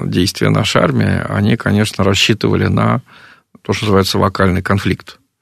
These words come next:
Но это не отменяет тот факт, что дошло до того, что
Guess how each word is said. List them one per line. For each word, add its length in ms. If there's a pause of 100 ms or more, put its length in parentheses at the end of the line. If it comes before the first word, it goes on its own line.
(720)
Но 360
это 280
не 160
отменяет 720
тот 200
факт, 360
что 720
дошло 680
до 120
того, 400
что 640